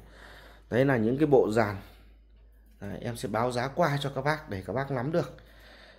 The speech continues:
Tiếp tục thì, à, là một chiếc D A C vừa về ngày hôm qua. Thì con này là con Marang L A tám không không năm. Đây là chiếc điều khiển xịn của nó đây ạ. L A tám không không năm, một trong những cái model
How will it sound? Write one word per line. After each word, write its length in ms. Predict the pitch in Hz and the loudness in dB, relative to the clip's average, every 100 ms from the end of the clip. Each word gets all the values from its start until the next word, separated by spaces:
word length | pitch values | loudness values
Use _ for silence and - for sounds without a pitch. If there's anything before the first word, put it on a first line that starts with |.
| - - | -12 0
Tiếp 160 | 202 | 6
tục 280 | 202 196 - - - | 6 6 -2 -14 0
thì, 180 | 135 | 4
à, 280 | 123 123 117 | 6 8 6
là 200 | 120 120 | 6 4
một 240 | 120 120 120 | 6 2 2
chiếc 160 | 185 190 147 | 0 0 4
D 20 | |
A 160 | 147 139 | 6 6
C 380 | 156 151 135 | 10 10 10
vừa 160 | 123 117 | 4 6
về 260 | 113 113 110 | 8 6 6
ngày 260 | 110 107 | 2 2
hôm 280 | 107 131 135 135 | 2 0 -2 4
qua. 300 | 156 170 - - - - - - | 6 6 0 -12 -20 -20 -20 -20
Thì 260 | - 98 98 | -8 -6 -4
con 160 | - 127 | 0 2
này 160 | 117 104 | 2 0
là 60 | |
con 260 | 107 123 123 | 0 0 2
Marang 340 | 123 127 120 | 2 2 2
L 80 | 110 | 2
A 380 | 107 107 127 120 | 2 2 0 -2
tám 340 | - 117 151 | -4 -4 -4
không 320 | - 220 165 | 0 2 2
không 220 | - 151 156 | 0 -2 0
năm. 180 | 143 127 - - - - - - - - - - - - - - - - - - - - - - - | 0 -4 -12 -20 -20 -20 -20 -20 -20 -20 -20 -20 -20 -20 -16 -16 -16 -12 -12 -10 -16 -18 -20 -20 -2
Đây 160 | 123 120 | 2 2
là 80 | 110 | 2
chiếc 240 | 156 127 | -2 2
điều 120 | 120 | 2
khiển 200 | 98 101 | 4 2
xịn 260 | - 131 - | 2 -2 0
của 60 | |
nó 200 | 98 92 | -2 0
đây 120 | 123 135 | 4 4
ạ. 100 | - - - - - | 2 -12 -20 -20 -2
L 120 | 113 | 4
A 280 | 110 117 117 117 | 6 6 6 4
tám 140 | 120 160 | 4 4
không 120 | 143 | 4
không 100 | 143 | 4
năm, 100 | 127 | 2
một 180 | 123 104 - | 0 -2 0
trong 140 | 123 | -4
những 100 | 117 | 0
cái 100 | 147 | 2
model 340 | 135 127 120 | 4 4 2